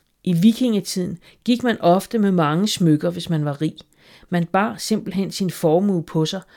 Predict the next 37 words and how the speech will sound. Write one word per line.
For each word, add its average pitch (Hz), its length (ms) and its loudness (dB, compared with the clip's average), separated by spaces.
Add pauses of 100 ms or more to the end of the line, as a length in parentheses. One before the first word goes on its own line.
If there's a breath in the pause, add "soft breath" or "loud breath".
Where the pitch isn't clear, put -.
(240 soft breath)
for 180 100 -2
penge 185 460 4
blev 202 140 4
ikke 180 160 2
brugt 165 260 2
så 190 100 -4
meget 147 320 -2
endnu. 147 220 -2 (2000)
De 190 80 0
mænd, 180 240 4 (280 soft breath)
der 180 60 2
havde 185 160 6
mest 190 440 0
jord 160 280 -2 (180)
og 185 120 4
mest 202 380 2 (100)
rigdom, 180 440 0 (120)
blev 170 160 2
kaldt 160 220 -2
for 151 120 -6
stormænd. 156 640 -2 (960)
Det 156 80 -4
var 151 60 -4
dem, 170 300 2 (240 soft breath)
der 180 60 0
havde 196 160 6
magt 170 320 2
til - 80 2
at 190 100 -2
bestemme, 180 440 0
hvem 170 200 0
der - 80 -6
skulle 175 280 -4
være 156 120 -2
konge. 143 460 -2 (480)
Kongens 170 440 4
pligt - 400 0